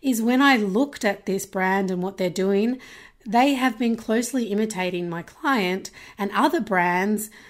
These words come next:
in very important parts of their marketing, like their website, their brand identity, and the one that really gets me, because it's so p-, important to your unique point of difference,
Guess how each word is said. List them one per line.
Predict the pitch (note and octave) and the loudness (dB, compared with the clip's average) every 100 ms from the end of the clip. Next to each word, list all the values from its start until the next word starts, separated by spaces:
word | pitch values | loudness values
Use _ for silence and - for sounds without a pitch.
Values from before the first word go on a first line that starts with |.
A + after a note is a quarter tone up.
| - _ | -20 _
in | A#3+ A3 A3 G#3+ G#3 G3+ F#3 - | 0 4 4 2 0 -6 -14 -2
very | B3 E4+ A4 | 2 4 4
important | A4+ D#4 D#4 C4 | 2 0 0 -2
parts | B3+ C4 C#4 | -2 0 0
of | C#4 | 0
their | A#3+ A3 | -2 0
marketing, | G3 A#3 A3+ F#3 D3+ D3+ E3 | 0 0 -2 -6 -6 -12 -4
like | G3 F#3+ | -4 -2
their | B3+ B3+ | -2 0
website, | D#4+ D#4+ - F3 D#3 - - | -2 -6 -2 -2 -2 -8 -12
their | G3 G#3 | -6 -6
brand | - A3 A3 C#4+ D#4+ C#4+ - - | -6 -2 2 4 4 2 0 -4
identity, | F#3+ F3+ F3 E3 E3 D#3 - - - - | -4 -4 -6 -6 -12 -16 -20 -20 -20 -10
and | A#3+ B3+ A3+ G#3+ G#3+ | -4 0 0 -2 -4
the | - | -4
one | G#3 | -2
that | A3 F#3 | 0 0
really | A3 A3 | 0 0
gets | G3+ - G3 | -2 -4 -4
me, | F#3 F3 B3+ - _ - | -2 -2 -4 -6 _ -8
because | F#3+ F#3 | -4 -4
it's | - | -4
so | - C4 | 0 0
p-, | - A#3 A3 _ | 0 -10 -12 _
important | G#3 A#3 C4+ G#3+ | -4 0 0 2
to | A3 | 2
your | A#3 G#3+ G#3 G#3+ | 6 6 4 2
unique | G3+ G#3 A3 | 0 2 0
point | G#3+ G#3 | 0 0
of | F#3 | 0
difference, | A3 G#3+ F3 - | -4 -6 -8 -10